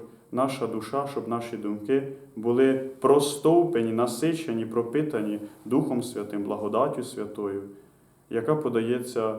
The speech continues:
в таїнствах церковних, насамперед в таїнстві Святого Причастя, в таїнстві Святої Ісповіді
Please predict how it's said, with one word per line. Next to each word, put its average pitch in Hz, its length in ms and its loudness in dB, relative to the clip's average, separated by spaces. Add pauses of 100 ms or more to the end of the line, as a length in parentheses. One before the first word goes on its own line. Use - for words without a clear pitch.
(380)
в - 60 -20
таїнствах 135 600 2
церковних, 98 680 -8 (840)
насамперед 123 580 0
в - 40 -8
таїнстві 117 440 -2
Святого 107 360 -6
Причастя, 117 800 -4 (1040)
в - 40 -10
таїнстві 113 380 -2
Святої 104 600 -8
Ісповіді 104 680 -6